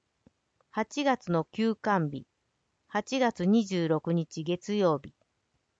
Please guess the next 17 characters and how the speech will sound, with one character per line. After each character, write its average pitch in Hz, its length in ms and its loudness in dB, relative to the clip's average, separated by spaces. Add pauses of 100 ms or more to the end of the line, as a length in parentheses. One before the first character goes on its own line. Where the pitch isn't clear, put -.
(880)
カ 214 140 -4
ブ 240 140 -2
ト 277 140 8
ガ 269 120 6
ニ 269 160 6
号 214 220 4
の 160 120 2
巡 226 320 4
回 233 280 2
日 156 160 -4
や 143 260 0
話 185 180 0
題 240 220 4
の 233 140 4
本 208 280 2
な 156 140 0
ど、 147 160 -4